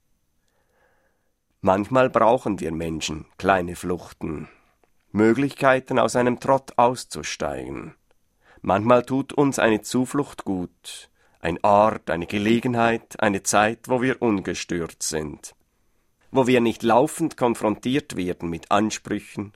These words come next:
guten Vorsätzen, alten Vorschriften. Die Bücher der Bibel, ihre Weisungen,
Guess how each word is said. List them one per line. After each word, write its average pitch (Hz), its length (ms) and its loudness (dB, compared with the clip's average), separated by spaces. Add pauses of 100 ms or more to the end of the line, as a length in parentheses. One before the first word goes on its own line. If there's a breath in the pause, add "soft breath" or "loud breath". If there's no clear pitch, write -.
guten 101 320 -4
Vorsätzen, 101 920 -6 (160)
alten - 380 -4
Vorschriften. - 1000 -6 (880)
Die 95 60 -8
Bücher 123 360 0
der 95 140 -2
Bibel, 117 500 -2
ihre 90 280 -2
Weisungen, 113 720 2